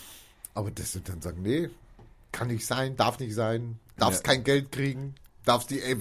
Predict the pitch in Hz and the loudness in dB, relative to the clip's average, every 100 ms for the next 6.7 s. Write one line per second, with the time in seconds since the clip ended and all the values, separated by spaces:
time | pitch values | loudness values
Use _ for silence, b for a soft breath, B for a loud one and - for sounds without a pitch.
0 | 123 110 127 123 123 139 131 147 147 165 | 2 4 4 4 0 2 4 6 8 8
1 | 165 135 110 151 180 156 180 151 156 143 | 8 4 4 8 8 10 10 10 10 10
2 | 208 240 214 151 135 - 254 285 294 - | 4 6 6 6 4 2 6 8 6 2
3 | - 208 160 110 123 113 110 151 143 98 | 2 6 8 8 6 6 2 4 2 0
4 | - 160 - 208 190 196 147 - - 185 | 2 2 4 2 2 -2 -2 -8 -4 -2
5 | 208 - 202 190 208 220 147 98 73 _ | 0 4 4 4 2 2 2 2 -2 _
6 | - 165 233 - 143 147 | 8 8 8 2 4 4